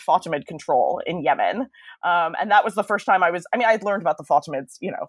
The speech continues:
in all of my survey courses, but that was the first time I really started digging into them. Um, and then when I started thinking about the Buyids, it just occurred to me that it was really interesting that we didn't bring these two Shi'i dynasties into conversation very often.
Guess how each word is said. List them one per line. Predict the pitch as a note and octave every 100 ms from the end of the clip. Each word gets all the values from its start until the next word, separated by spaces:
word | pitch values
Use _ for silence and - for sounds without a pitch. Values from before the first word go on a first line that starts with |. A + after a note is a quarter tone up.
| -
in | E3+ -
all | - D3
of | C3+
my | D3
survey | - C#3+ G2+
courses, | - G#2 F3
but | E3+ G#3
that | A3
was | A#3
the |
first | - G#3+
time | G#3+ F3+
I |
really | E3+ E3+ E3
started | E3+ D#3+ D3+
digging | D3 D#3 D3
into | D#3+ G3
them. | C#3 B2 E2 B3 - - - - -
Um, | F3+ F3+ F3+ F#3
and | G#3 A3
then | A3+ B3
when | A#3+ A3
I | G#3
started | - G3+ G#3 G3 F3
thinking | G3+ G3 F#3+
about | F3+ -
the | E3
Buyids, | E4+ F#4 F#3 E3 D#3 E3+ - _ -
it | A3+
just | C#4+ C#4
occurred | - - G4+
to | C4+
me | A3
that | F#3+
it | F3+
was | G3+ G3+
really | A#3+ B3 -
interesting | A#3+ A3+ G#3 F3 D#3
that | D3
we | F#3
didn't | E3 G3 A3+ D#3+
bring | E3+ F#3+ F#3+
these | F3+ F#3
two | - - A3
Shi'i | G#3 - G#3+ G#3+ F#3
dynasties | D#3 E3 F3+ - C3 -
into | G#3+ F#3+
conversation | - G3 D#3+ - E3 - D#3
very | - B2
often. | D#2+ F2+ - -